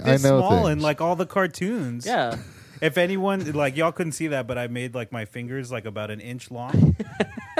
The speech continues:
Speaker 2: This,
Speaker 3: Imagine.
Speaker 2: I, I think that's more like at least four or five.
Speaker 1: And, like, an extra centimeter.
Speaker 2: Yeah.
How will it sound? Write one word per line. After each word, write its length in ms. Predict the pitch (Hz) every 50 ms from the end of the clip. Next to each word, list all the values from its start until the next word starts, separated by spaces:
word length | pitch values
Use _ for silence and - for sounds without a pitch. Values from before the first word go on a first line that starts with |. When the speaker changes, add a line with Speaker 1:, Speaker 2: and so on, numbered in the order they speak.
| 240 - -
Speaker 2:
This, 460 | - - 269 269 - 151 233 254 240
Speaker 3:
Imagine. 280 | 233 214 - - - -
Speaker 2:
I, 200 | - 120 185 269 254 - - -
I 100 | 135 190
think 180 | - 277 240
that's 260 | 180 110 107 - -
more 200 | - 101 95 92
like 240 | 87 80 76 71 64 - _ _ _ _ -
at 180 | 87 90 76
least 360 | 82 90 98 92 - - - -
four 340 | - - - 80 76 73
or 60 | 69 -
five. 460 | - 71 69 71 69 67 67 73 82 - - _ _ _ _ _ _ _ _ _ -
Speaker 1:
And, 180 | - 156 156
like, 200 | 147 151 143 139
an 80 | 147 143
extra 320 | 135 135 120 - - 139
centimeter. 680 | 127 - - 123 120 123 117 117 110 107 110 117 127 - - - - - _ _ _ _
Speaker 2:
Yeah. 340 | - 107 92 80 57 - 85